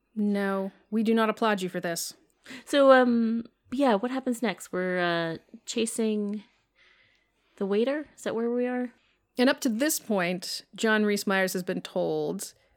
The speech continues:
Speaker 1: that it is about the da-, like, the, the senators or the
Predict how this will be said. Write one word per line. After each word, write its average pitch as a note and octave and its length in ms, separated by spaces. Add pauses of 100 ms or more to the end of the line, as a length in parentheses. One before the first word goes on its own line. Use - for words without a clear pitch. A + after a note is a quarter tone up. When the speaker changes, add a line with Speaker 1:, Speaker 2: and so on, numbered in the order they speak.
(100)
Speaker 1:
that F3+ 420
it G3 140
is F#3 180
about F3 600
the G3+ 100
da-, G#3 220
like, F3+ 260
the, E3+ 240
the F3 100
senators F3+ 760
or E3+ 160
the D#3+ 320